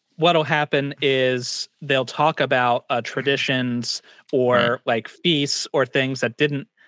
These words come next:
Speaker 1: say this is, they're writing three hundred years later, they'll say, "Oh, and when this historical figure celebrated this feast, and that feast didn't exist at the time," you know,
Speaker 2: Yes.
Speaker 1: or,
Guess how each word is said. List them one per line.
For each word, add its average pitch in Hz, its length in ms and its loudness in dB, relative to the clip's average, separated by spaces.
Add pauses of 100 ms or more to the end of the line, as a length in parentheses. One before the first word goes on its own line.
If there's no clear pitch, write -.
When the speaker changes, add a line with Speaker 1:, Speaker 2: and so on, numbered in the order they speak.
(640)
Speaker 1:
say 175 320 2
this 156 300 0
is, 135 180 -2
they're 151 120 4
writing 135 240 2
three 135 140 -2
hundred 127 200 0
years 113 220 -2
later, 110 400 -2 (400)
they'll 131 120 2
say, 139 200 2
"Oh, 185 240 6
and 131 160 -2
when 131 200 0
this 139 180 2
historical 135 380 -2
figure 165 260 0
celebrated 120 440 0
this 113 140 -2
feast, 151 300 -2
and 101 80 -6
that - 100 -14
feast 120 240 -6
didn't 113 180 -4
exist 107 320 -6
at 175 80 0
the - 80 0
time," 240 300 2 (120)
you 185 120 4
know, 170 160 2
Speaker 2:
Yes. 175 140 2
Speaker 1:
or, 143 300 4